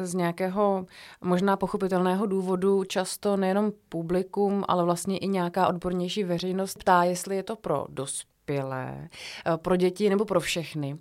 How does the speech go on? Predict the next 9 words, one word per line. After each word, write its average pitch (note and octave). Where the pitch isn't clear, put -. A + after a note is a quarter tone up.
Tak F3
máš E3+
ty -
potřebu G3
třeba G3+
rozlišovat, A3+
jestli G3
tvoje F#3
práce F3+